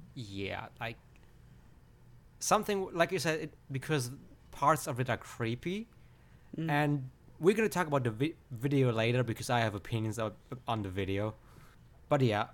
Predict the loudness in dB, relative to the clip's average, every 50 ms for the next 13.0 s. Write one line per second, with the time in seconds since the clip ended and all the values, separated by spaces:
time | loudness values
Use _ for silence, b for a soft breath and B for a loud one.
0 | -2 2 4 4 4 6 4 2 2 2 0 0 2 2 4 4 4 4 4 0
1 | -4 -6 0 4 6 6 8 6 6 4 2 2 0 -2 -4 -8 -14 -20 -20 -20
2 | -20 -8 0 4 4 6 6 4 4 2 0 0 2 2 4 6 6 6 4 4
3 | -2 -4 -4 -2 0 0 0 -2 -2 -4 -10 -14 -10 -2 2 4 6 6 6 4
4 | 4 4 2 2 2 2 2 2 0 -2 -6 -10 -10 -12 -14 -20 -20 b b b
5 | b b b b b b b b -6 -2 0 0 0 0 0 0 2 2 2 2
6 | 0 -2 -2 -2 -2 -2 -2 -2 -2 -2 2 4 6 6 6 4 2 0 -4 -8
7 | b b b b b b b b b b 4 4 4 4 6 4 4 4 2 2
8 | 2 4 4 4 4 4 4 4 4 6 6 6 6 4 2 0 0 0 -2 -4
9 | -4 0 2 2 4 4 2 0 -2 -6 -6 -2 0 0 2 2 2 2 0 0
10 | -2 -4 -4 -2 0 0 0 -2 -6 -2 0 2 2 4 4 4 4 4 2 0
11 | -2 0 2 2 2 0 0 0 2 2 4 2 2 -2 -6 -10 -16 -20 -20 -20
12 | -20 -20 -16 -10 -8 -6 -6 -6 -6 -10 -12 -16 -20 -6 0 2 4 4 2